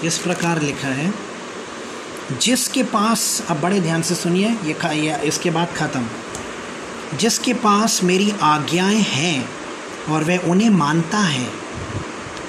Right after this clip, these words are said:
जिसके पास मेरी आज्ञाएं हैं। हम लोग सब बोलते हैं, "ये यीशु, मेरे पास आपकी आज्ञाएं हैं।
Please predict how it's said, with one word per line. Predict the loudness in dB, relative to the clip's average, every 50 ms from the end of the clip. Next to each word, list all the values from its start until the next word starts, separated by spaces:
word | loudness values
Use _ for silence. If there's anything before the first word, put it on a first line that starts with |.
| -4 -2
जिसके | 0 0 0 0 0 0 0
पास | 2 2 2 2 2 2 2 2
मेरी | 4 4 4 4
आज्ञाएं | 4 2 0 0 0 -2 -2 -2
हैं। | -4 -4 -6 -8 -8 -8 -8 -8 -2 2
हम | 4 4
लोग | 4 4
सब | 2 2 4
बोलते | 4 4 4 4
हैं, | 4
"ये | 6 6 6 4
यीशु, | 4 4 2 2 2 4 4
मेरे | 4 6 4 4 2
पास | 2 0 0 0 0 0
आपकी | -2 -2 0 0 2 2
आज्ञाएं | 2 2 0 0 -2 -4 -2
हैं। | -2 -4 -4 -6 -8